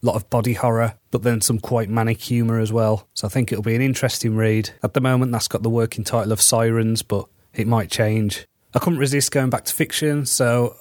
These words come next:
I started reading Wintersmith by Terry Pratchett. Now, I'm a few hours into the audiobook, and it's one of the Tiffany Aching books. And although Samuel Vimes is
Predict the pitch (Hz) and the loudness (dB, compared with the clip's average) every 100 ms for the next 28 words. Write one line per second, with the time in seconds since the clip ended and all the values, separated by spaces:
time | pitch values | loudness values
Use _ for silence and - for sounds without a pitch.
0 | 123 120 113 - 135 123 - 110 123 117 | -2 0 0 -2 -2 -2 -4 -4 -2 -2
1 | 113 117 131 - 123 - 131 - - 104 | -2 0 0 0 -4 0 -2 -2 -4 -2
2 | 101 123 113 - - - 131 127 - _ | 0 0 -2 -2 -6 -2 -2 -2 -8 _
3 | 120 127 165 147 135 135 127 127 - 120 | -2 -2 0 0 0 0 0 -2 -2 -2
4 | 123 127 127 123 117 127 - - - 113 | 0 0 0 -2 0 -2 -4 -14 -4 -2
5 | - 139 120 123 123 117 - - - 127 | 0 0 0 2 2 2 2 0 0 0
6 | 120 117 - 117 110 117 - - - 131 | 2 0 0 -2 0 -2 -2 -6 -2 0
7 | 135 143 143 131 - 127 131 123 123 127 | 0 2 2 2 2 2 2 2 2 2
8 | 123 123 117 113 - | 2 2 2 0 -2